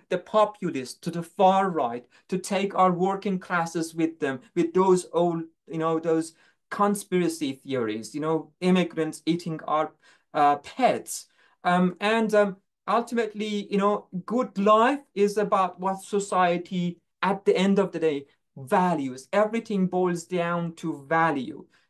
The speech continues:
And moving beyond G D P, uh, as I said before, is not enough. We must redefine value itself and focus on true value, the one that nourishes our communities and ecosystems,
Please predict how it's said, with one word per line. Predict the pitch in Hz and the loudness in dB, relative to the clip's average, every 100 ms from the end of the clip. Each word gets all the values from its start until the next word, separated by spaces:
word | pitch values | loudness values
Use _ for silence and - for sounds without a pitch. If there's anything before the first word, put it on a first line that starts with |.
| _ | _
And | 180 180 175 | 0 2 0
moving | 185 190 220 220 202 | 2 4 4 2 -2
beyond | 185 185 202 196 | 0 0 0 -2
G | 185 | -6
D | - | -12
P, | 170 175 165 | -10 -4 0
uh, | 160 165 | 0 0
as | 170 | -2
I | 175 | -2
said | 160 220 214 | 0 0 0
before, | 196 190 180 | -2 -4 -2
is | 170 | -2
not | 175 175 190 190 - | -2 0 0 -2 -8
enough. | 160 147 151 | -6 -6 -4
We | |
must | 165 180 190 190 - | -2 0 0 -4 -6
redefine | 196 196 202 196 175 170 165 | -6 -4 -4 -2 -2 -2 0
value | 170 170 165 165 - | 2 2 0 -2 0
itself | 185 - - 120 123 _ _ _ _ | -4 -4 -8 -8 -10 _ _ _ _
and | - 180 175 175 | 0 2 2 0
focus | 202 190 208 196 | 0 2 0 -2
on | - 175 170 - | -2 -2 -2 -6
true | - 254 240 | -2 2 2
value, | 196 180 139 120 120 - _ _ | 2 0 0 -6 -12 -14 _ _
the | - 185 | 0 2
one | 190 202 208 208 | 4 4 4 4
that | 202 202 | 2 2
nourishes | 180 185 202 208 220 - 208 196 - | 4 4 4 2 -2 -4 -4 -4 -4
our | 185 190 185 - - | 0 0 -2 -8 -12
communities | - 190 196 196 196 202 196 180 _ _ - | -6 -4 0 -2 -2 -6 -10 -10 _ _ -4
and | 196 196 | -4 0
ecosystems, | 208 202 202 185 147 - 139 151 | 0 2 0 0 -4 -6 -10 -10